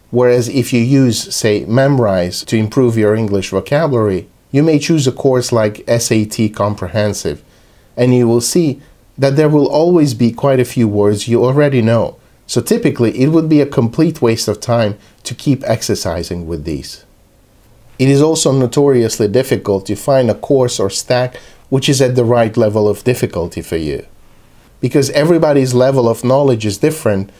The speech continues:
and it's impossible to cater to everyone. But with the Kindle Vocabulary Builder, you don't have this problem. You build your own stack out of the words you need without the words you don't need.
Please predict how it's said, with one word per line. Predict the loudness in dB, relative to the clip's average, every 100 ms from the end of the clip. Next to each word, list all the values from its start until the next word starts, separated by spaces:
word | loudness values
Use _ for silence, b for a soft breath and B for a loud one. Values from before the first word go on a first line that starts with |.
| b
and | 0
it's | 0 0
impossible | 0 0 -2 -2 -2 -4
to | -6
cater | -4 -2 0 -2
to | -4 -4
everyone. | -2 0 -2 -4 -8 -16 b b b b -2
But | -2 2
with | 2 2
the |
Kindle | 0 0 2 4 2 2
Vocabulary | 0 0 0 2 2 2
Builder, | 0 0 0 -2
you | 0 0
don't | 2 2 2
have | 0 -2 -2
this | -6
problem. | -4 -4 -2 -4 -6 -10 _ _ _ -4
You | -2
build | 2 2 2 2
your | 2 2
own | 0 -2
stack | -4 -2 0 -2 -6 -20 -8
out | -2 0
of | 0
the | 0
words | 2 2 0 -2
you | 0
need | 2 2 0 -6 -12 -2
without | 0 2 2
the | 2
words | 2 2 0 -2
you |
don't | -2 0 0 0
need. | -2 -6 -14